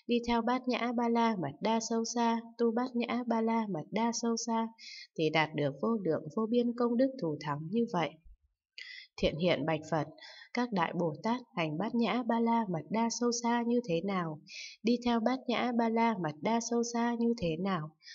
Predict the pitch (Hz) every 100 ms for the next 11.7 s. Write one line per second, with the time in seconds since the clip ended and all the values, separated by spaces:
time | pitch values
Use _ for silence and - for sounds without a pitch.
0 | - - 247 233 254 247 214 240 233 233
1 | 233 226 220 175 - 208 226 226 233 226
2 | 240 233 233 240 226 175 139 185 180 151
3 | 147 - _ _ _ _ _ _ _ _
4 | _ - - - - 175 - 170 175 151
5 | - - _ - 165 175 185 165 - -
6 | - - - 254 202 156 165 170 156 220
7 | 247 254 - 233 247 233 208 156 175 -
8 | 254 190 180 156 139 226 208 170 156 233
9 | 247 196 175 143 143 170 147 156 156 156
10 | 185 202 262 - - - - 160 214 185
11 | 147 160 151 180 202 175